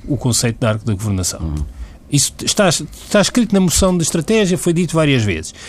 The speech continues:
Speaker 1: Precisa porquê? Porque depois destes quatro anos, a única viabilidade política do Partido Socialista, no médio prazo,
Speaker 2: Uhum.
Speaker 1: eh, é não ser a muleta da coligação. Isso é que destruiria completamente o P S. O P S, muleta da coligação, não tendo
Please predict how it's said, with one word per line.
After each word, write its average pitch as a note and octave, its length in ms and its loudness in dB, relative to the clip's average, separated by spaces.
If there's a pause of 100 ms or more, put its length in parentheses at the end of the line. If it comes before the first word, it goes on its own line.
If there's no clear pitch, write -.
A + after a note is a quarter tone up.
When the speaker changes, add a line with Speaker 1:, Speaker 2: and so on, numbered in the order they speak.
Speaker 1:
Precisa D#3+ 460 4
porquê? - 380 -2 (400)
Porque - 240 0
depois B2 380 2
destes G2+ 260 -2
quatro A2 440 0
anos, A#2+ 320 2
a D3 80 -2
única C3+ 320 2
viabilidade G#2 760 2 (100)
política A2 500 2
do F2+ 80 -2
Partido F#2 380 -4
Socialista, G2 680 0 (380)
no C3 140 4
médio F#2+ 300 2
prazo, G2 480 2
Speaker 2:
Uhum. D2+ 200 -4 (400)
Speaker 1:
eh, B2 300 2 (260)
é B2+ 300 2 (400)
não E3 240 2
ser F#3+ 240 2
a G3 60 4
muleta F#3 400 0
da F#3+ 100 0
coligação. G#3 640 0 (240)
Isso G3+ 240 2
é C4+ 40 2
que - 60 -4
destruiria A3+ 760 4
completamente A3 540 0
o G3+ 40 -2
P A3+ 180 2
S. G#3 200 2
O E3+ 40 0
P G#3 160 2
S, A#3 200 2
muleta F#3 380 2
da F3 100 2
coligação, D3 560 2
não F#3 220 4
tendo A#2 440 2